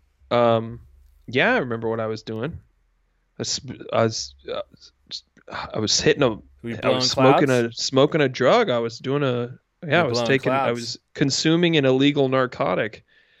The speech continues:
Speaker 2: I knew it.
Speaker 1: <clears throat> Not for medicinal purposes, for recreational
Speaker 2: Oh my
Speaker 1: purposes.
Speaker 2: God. He, this is
Speaker 1: Yeah.
Speaker 2: all spe-, it's the, we're telling this story. This is
Speaker 1: I have to
Speaker 2: speculatory.
Speaker 1: reveal this to the public on the
Speaker 2: It's alleged.
Speaker 1: podcast. What if I wanna run for office one day?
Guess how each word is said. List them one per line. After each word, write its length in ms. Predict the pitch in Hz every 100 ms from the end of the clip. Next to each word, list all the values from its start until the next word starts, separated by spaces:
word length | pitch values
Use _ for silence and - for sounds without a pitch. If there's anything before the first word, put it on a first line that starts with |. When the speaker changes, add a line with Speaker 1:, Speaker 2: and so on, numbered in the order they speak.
| -
Speaker 2:
I 40 |
knew 220 | 104 110 104
it. 140 | 101
Speaker 1:
<clears throat> 400 | - 120 147 123 _
Not 280 | 117 139 -
for 120 | 151
medicinal 520 | 131 131 135 - 127
purposes, 580 | 113 139 156 156 - 120
for 200 | - 120
recreational 800 | 113 135 135 127 117 180 123 127
Speaker 2:
Oh 20 |
my 40 | 123 117 107
Speaker 1:
purposes. 340 | 101 101 107 107
Speaker 2:
God. 340 | 107 104 98 92 _ _
He, 220 | 123 156
this 320 | - 156 -
is 100 | 131
Speaker 1:
Yeah. 100 | 123
Speaker 2:
all 100 | 175
spe-, 380 | 110 - - 127
it's 260 | 123 123 -
the, 220 | 123 123
we're 120 | 110
telling 260 | 123 135 117
this 140 | 107 -
story. 380 | - 95 82 -
This 220 | 107 -
is 160 | 101 -
Speaker 1:
I 40 | 113
have 260 | - 151
to 80 | -
Speaker 2:
speculatory. 60 | 135
Speaker 1:
reveal 380 | 127 120 143 156
this 220 | 160 -
to 140 | -
the 80 | 123
public 380 | 127 131 147 156
on 100 | 110
the 40 | 107
Speaker 2:
It's 100 | -
alleged. 220 | 139 143
Speaker 1:
podcast. 240 | 180 170 165
What 120 | 160
if 100 | 160
I 60 |
wanna 200 | 156 151
run 160 | 151 156
for 200 | 151 147
office 380 | 180 180 127 -
one 180 | 117 113
day? 300 | 117 110